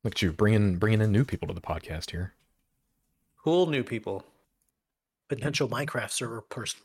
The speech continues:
Speaker 1: Oh.
Speaker 2: Yeah.
Speaker 1: Yeah. Don't let me get on that Minecraft server. I'm gonna destroy it. <laughs>
Speaker 2: I don't really care about that. I just wanna make sure that, you know, I wanna see how she streams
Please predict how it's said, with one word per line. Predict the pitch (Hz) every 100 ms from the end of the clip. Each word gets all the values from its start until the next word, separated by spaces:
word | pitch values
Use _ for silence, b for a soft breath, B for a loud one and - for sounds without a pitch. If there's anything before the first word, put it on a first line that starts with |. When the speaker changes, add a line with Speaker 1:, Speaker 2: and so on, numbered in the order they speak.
| _
Speaker 1:
Oh. | - - - 170 - - - _ _ _ _ _ _
Speaker 2:
Yeah. | 107 160 - _ -
Speaker 1:
Yeah. | 82 80 -
Don't | 98
let | 104
me | 101
get | 95
on | 85
that | 85
Minecraft | 82 85 - 87
server. | - 85
I'm | 95
gonna | 85
destroy | 87 - 85
it. | 165 -
<laughs> | - - - 392 - 339 - - -
Speaker 2:
I | 196
don't | 349
really | 320
care | - 214
about | 196 117
that. | 107
I |
just | 143 -
wanna | 170
make | 160
sure | - 170 160
that, | 143 127 -
you |
know, | 127 104 104 - B B
I |
wanna | 180
see | 196
how | 202
she | 190
streams | 165 - 151 107 -